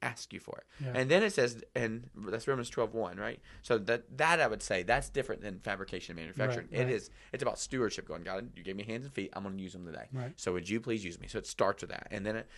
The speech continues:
Speaker 1: uh, Romans twelve two says, "Do not conform any longer to the patterns of this world," which is that, find it from the inside, manufacture it,
Speaker 2: Right.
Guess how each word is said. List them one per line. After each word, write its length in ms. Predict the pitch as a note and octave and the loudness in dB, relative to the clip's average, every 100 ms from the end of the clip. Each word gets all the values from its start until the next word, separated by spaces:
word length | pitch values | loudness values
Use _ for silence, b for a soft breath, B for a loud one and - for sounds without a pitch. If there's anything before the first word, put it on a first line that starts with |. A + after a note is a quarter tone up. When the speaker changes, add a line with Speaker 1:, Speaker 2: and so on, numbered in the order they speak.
| B | B
Speaker 1:
uh, 140 | G#2 G#2 | 4 4
Romans 240 | G#2+ G#2+ | 2 -4
twelve 220 | - A2+ - | 0 0 0
two 140 | F#2+ | -4
says, 280 | F#2+ G2 - B B | 0 -2 -2 B B
"Do 140 | C3 | 0
not 120 | C#3 D3 | 2 0
conform 260 | C3+ B2 | 0 0
any 80 | B2+ | 2
longer 240 | A2 A2 A#2 | 0 0 -4
to 60 | |
the 80 | A2 | -8
patterns 480 | - B2 G3+ D#3+ A2 | -4 0 2 0 -2
of 60 | - | -6
this 200 | F#2+ F#2 | -8 -6
world," 300 | F2 F#2 A#2+ | -4 -4 -2
which 200 | G#2 C3+ | 0 4
is 220 | D#3+ D3 | 4 6
that, 380 | A#2 G#2+ - - _ | 6 6 2 -10 _
find 220 | G2+ G#2 | -4 -2
it 80 | A#2+ | -2
from 140 | B2 | 0
the 60 | B2+ | -2
inside, 420 | A#2+ F#2+ F2+ G2 | -2 -2 -2 -2
manufacture 640 | F2 F#2+ A#2+ F#2 F2 G#2 | -4 -4 -2 -2 0 -2
it, 60 | A#2 | -2
Speaker 2:
Right. 220 | B2+ | -4